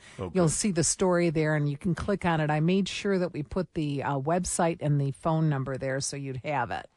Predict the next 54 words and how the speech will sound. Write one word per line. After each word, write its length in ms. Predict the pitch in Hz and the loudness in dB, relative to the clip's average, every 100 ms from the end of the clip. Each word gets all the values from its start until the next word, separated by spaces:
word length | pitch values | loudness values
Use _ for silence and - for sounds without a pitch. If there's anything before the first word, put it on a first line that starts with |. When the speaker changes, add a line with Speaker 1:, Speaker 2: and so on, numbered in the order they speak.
| _ _ _ - | _ _ _ -12
Speaker 1:
All 60 | 87 | -10
right, 100 | 87 | -6
then 140 | 98 | -6
I'm 140 | 113 | -4
just 180 | 110 104 | -6 -8
gonna 180 | 107 92 | -6 -6
say 220 | - 90 | -4 -4
W 320 | 85 90 85 | -4 -6 -6
J 240 | 80 95 82 | -6 -4 -2
R 160 | 82 | -4
dot 320 | 73 82 80 - | -4 -6 -8 -4
com 140 | 185 | -4
Speaker 2:
Yep. 120 | 69 | -2
Speaker 1:
because 240 | 82 - 92 | -6 -6 -2
that's 240 | 131 - | -4 -4
the 100 | 104 | -8
place 300 | - 110 90 | -4 -4 -4
to 80 | 92 | -8
go 360 | 85 85 78 - | -4 -4 -4 -8
whenever 240 | 98 104 95 | -6 -6 -4
you 100 | 85 | -4
hear 160 | 90 | -4
a 40 | 82 | -6
story 280 | - 87 80 | -8 -8 -8
like 240 | 73 67 | -10 -10
this. 300 | 90 90 - - _ _ - | -4 -4 -6 -16 _ _ -14
At 120 | 80 | -8
least 200 | 98 - | -8 -6
when 100 | 95 | -4
Maria's 460 | 90 95 127 113 101 | -2 -2 -2 -2 -2
involved, 440 | 90 92 90 90 | -4 -4 -4 -8
we 200 | 82 95 | -8 -6
know 160 | 92 90 | -4 -6
she's 200 | - 82 | -8 -8
gonna 200 | 85 76 | -8 -8
put 180 | - 95 | -6 -6
it 80 | |
up 180 | 87 85 | -6 -10
there 160 | 90 87 | -8 -8
for 140 | - | -8
you 100 | 78 | -12
to 60 | 76 | -10
see, 220 | - 95 | -8 -8
W 380 | 82 101 95 92 | -6 -6 -6 -6
J 260 | 98 87 | -6 -6
R 120 | 80 76 | -6 -8
dot 280 | 76 73 | -10 -12
com, 340 | - 101 101 101 _ _ _ _ | -8 -6 -6 -8 _ _ _ _
for 200 | - 92 | -6 -4
the 240 | 85 78 | -4 -6
Southeast 560 | 73 - 110 107 98 - | -8 -4 -4 -4 -10 -8
Michigan 400 | 92 - 78 80 | -8 -8 -12 -10
Furniture 400 | - 98 82 82 | -6 -6 -6 -10
Bank. 360 | 67 78 76 | -10 -10 -10